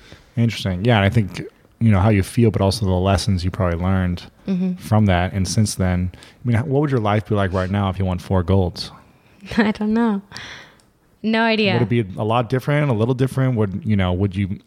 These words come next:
Speaker 2: Um,
Speaker 1: everything just be given to you on a whole nother level for the rest of your life, so you wouldn't have to rely on your own wisdom, your judgment, or learn new things? What would that be like?
Speaker 2: I, I think a little bit. I mean, I think,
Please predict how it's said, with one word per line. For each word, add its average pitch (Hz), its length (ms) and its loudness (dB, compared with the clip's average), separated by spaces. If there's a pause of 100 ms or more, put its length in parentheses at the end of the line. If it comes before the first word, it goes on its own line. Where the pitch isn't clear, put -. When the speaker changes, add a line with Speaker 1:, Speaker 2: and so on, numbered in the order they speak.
(160)
Speaker 2:
Um, 254 260 0
Speaker 1:
everything 131 300 0
just 110 160 -2
be 110 80 -2
given 113 400 -2
to 123 160 -4
you 123 180 2
on 110 80 0
a 90 60 -2
whole 110 180 0
nother 107 200 2
level 117 520 0
for - 160 -10
the 92 80 -4
rest 101 240 -2
of 104 60 -6
your 92 80 -4
life, 101 340 0
so - 140 -4
you - 40 0
wouldn't 101 120 -2
have 95 100 -4
to - 80 -8
rely 95 380 2
on 95 240 -2
your 98 160 -4
own 95 160 0
wisdom, 104 400 2
your 87 100 0
judgment, 98 540 0
or 85 280 -6
learn 104 360 2
new 104 100 2
things? 101 540 -2
What 104 100 -4
would 98 100 -2
that 95 120 -2
be 110 80 -2
like? 87 360 -8
Speaker 2:
I, 381 460 2
I 294 140 2
think 349 500 -2
a 269 80 2
little 320 220 2
bit. 202 240 -2 (420)
I 220 80 -4
mean, 226 340 2
I 220 120 -2
think, 254 480 0